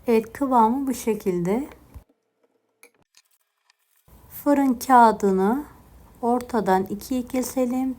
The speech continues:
ve tekrardan katlayarak keselim. Minik karelere keselim. Ve dört kenarını videodaki gibi keselim.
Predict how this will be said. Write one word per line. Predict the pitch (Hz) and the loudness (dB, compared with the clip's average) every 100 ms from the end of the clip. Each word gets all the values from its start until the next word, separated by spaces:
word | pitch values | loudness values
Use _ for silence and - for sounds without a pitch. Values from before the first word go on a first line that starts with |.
| - | -6
ve | 196 | -4
tekrardan | 277 269 - 214 196 190 196 | -2 -2 0 2 2 0 0
katlayarak | 247 247 - 233 202 214 226 - | -4 -4 -4 -2 0 -2 -4 -10
keselim. | 220 196 - 165 175 233 302 - - _ _ _ _ _ _ _ - _ _ _ _ _ _ | -8 -6 -4 -2 -2 -2 -4 -10 -20 _ _ _ _ _ _ _ -20 _ _ _ _ _ _
Minik | 240 269 254 247 | 0 2 2 0
karelere | - 269 247 202 196 170 | 0 2 4 4 2 2
keselim. | 170 - 247 - 269 262 269 269 - - _ - - - - _ _ _ _ _ _ _ _ _ _ _ _ _ _ _ _ - | -2 -4 -6 -2 -2 0 0 -2 -8 -20 _ -20 -20 -20 -20 _ _ _ _ _ _ _ _ _ _ _ _ _ _ _ _ -2
Ve | 214 208 | -2 4
dört | 269 277 - | 2 2 -2
kenarını | 247 220 202 196 226 | 0 2 2 2 0
videodaki | 247 240 233 226 226 214 - | -2 -2 0 0 0 -4 -8
gibi | 208 185 196 | -4 -4 -4
keselim. | - 226 - 180 170 202 285 | -6 -8 -4 -4 -2 -2 -4